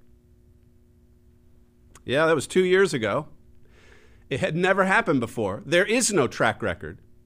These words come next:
except with what we experienced in two thousand and twenty. The fake president, we played this yesterday, but this was from his, this is his closing argument. Here he is, clip eleven.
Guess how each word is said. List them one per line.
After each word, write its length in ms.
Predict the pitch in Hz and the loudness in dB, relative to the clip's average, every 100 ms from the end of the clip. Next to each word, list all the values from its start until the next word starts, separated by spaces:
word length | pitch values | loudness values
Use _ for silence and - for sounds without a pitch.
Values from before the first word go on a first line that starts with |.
| - - - _ - | -20 -20 -20 _ -10
except 460 | 104 - 151 156 | -8 -2 0 0
with 180 | 147 131 | 0 0
what 240 | 131 131 135 | 2 2 2
we 120 | 123 | -4
experienced 800 | - - 123 113 110 107 - - - _ _ - | -4 -4 -2 -2 -2 -6 -14 -20 -20 _ _ -10
in 240 | 104 101 | -6 -6
two 180 | 104 113 | -6 -8
thousand 500 | 101 98 98 92 101 | -4 -2 -2 -2 -6
and 120 | 90 | -8
twenty. 440 | 87 104 98 85 123 - - - - - - _ - - - - - - | -6 -6 -6 -8 -12 -20 -20 -20 -20 -20 -20 _ -20 -20 -20 -20 -16 -10
The 120 | 95 | -6
fake 240 | 120 113 | -4 -6
president, 540 | - 117 107 92 101 95 | -2 -4 -4 -6 -8 -10
we 80 | |
played 280 | 95 113 101 | -8 -6 -6
this 200 | 98 90 | -6 -6
yesterday, 500 | 101 127 - 85 82 | -4 -6 -6 -8 -6
but 140 | 87 98 | -8 -8
this 180 | 107 | -8
was 140 | 110 98 | -8 -6
from 240 | 113 110 | -4 -2
his, 360 | 107 104 - - | -2 -4 -8 -6
this 200 | 127 131 | -6 -4
is 160 | 117 | -2
his 260 | 139 120 110 - - - - | 0 -2 -2 -16 -20 -20 -18
closing 460 | - 139 160 185 196 | -2 0 4 4 4
argument. 520 | 254 214 117 123 - _ _ _ - | 4 2 0 -2 -6 _ _ _ -8
Here 200 | 104 107 | -4 0
he 80 | 123 | 0
is, 200 | 101 - | -2 -4
clip 220 | 110 110 | -8 -4
eleven. 460 | 110 113 95 123 | -2 -2 -2 -8